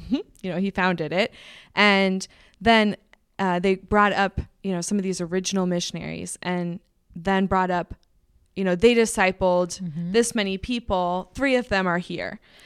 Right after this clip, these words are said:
Speaker 1: And those three people came up, and then everyone that was present that had been discipled by
Speaker 2: Mm-hmm.
Speaker 1: those three people. And the stage was just packed
Speaker 2: <laughs> Yeah.
Speaker 1: by the end of it.
Speaker 2: Yeah.
Speaker 1: And I think that's what we're seeing. You know, I, um,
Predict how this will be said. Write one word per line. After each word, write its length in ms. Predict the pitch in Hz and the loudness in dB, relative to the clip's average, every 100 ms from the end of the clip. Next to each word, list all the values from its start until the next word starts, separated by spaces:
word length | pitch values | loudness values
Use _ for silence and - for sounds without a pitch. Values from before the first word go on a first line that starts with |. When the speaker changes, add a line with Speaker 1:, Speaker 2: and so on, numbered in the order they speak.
| - - | -20 -8
Speaker 1:
And 200 | - 208 | -2 2
those 220 | 208 208 202 | 2 0 0
three 200 | 214 202 | -4 -2
people 300 | 196 190 180 | -6 -4 -6
came 260 | - 180 | -4 -6
up, 240 | 170 165 - - | -6 -8 -10 -2
and 120 | 196 | 0
then 160 | 185 - - - - - _ - | 0 -4 -12 -20 -20 -20 _ 0
everyone 420 | 214 233 220 208 | 2 4 4 4
that 80 | 185 | 2
was 160 | 190 | -2
present 400 | - 202 190 185 | -4 -4 -2 -4
that 100 | 175 | -2
had 100 | 180 | -2
been 120 | 180 180 | -2 -6
discipled 520 | 175 - 185 185 175 | -6 -4 -4 -2 -2
by 120 | 170 | -2
Speaker 2:
Mm-hmm. 60 | 170 | 0
Speaker 1:
those 260 | 175 180 | -2 -2
three 140 | 180 175 | -6 -6
people. 360 | 170 - 170 - | -8 -6 -6 0
And 160 | 208 220 | 2 2
the 60 | |
stage 480 | 214 - 262 277 233 | 2 -4 -2 0 0
was 200 | 240 226 | 0 -2
just 340 | - 214 - - | 0 0 0 -6
packed 680 | - 320 339 226 - - - | -2 4 4 4 -2 -10 -8
Speaker 2:
<laughs> 60 | - | 0
Yeah. 240 | 269 208 190 269 | 0 0 -6 2
Speaker 1:
by 160 | 233 233 | 6 8
the 100 | 233 | 6
end 260 | 247 339 | 6 4
of 120 | 302 190 | 2 2
it. 100 | 180 | 0
Speaker 2:
Yeah. 240 | 175 160 | 0 0
Speaker 1:
And 400 | 208 240 233 220 - - - | 2 2 2 -2 -8 -20 -4
I 140 | - 262 | 0 2
think 220 | 320 330 | 2 2
that's 180 | 311 254 | 0 2
what 140 | 247 | 2
we're 100 | 190 | 2
seeing. 400 | 190 233 240 226 | 0 0 2 2
You 100 | 196 | 2
know, 260 | 202 196 190 | 2 2 2
I, 380 | 208 226 247 254 - _ _ _ _ _ _ _ _ _ - | 0 0 0 -2 -6 _ _ _ _ _ _ _ _ _ -8
um, 500 | 185 180 196 208 | -6 -8 -8 -10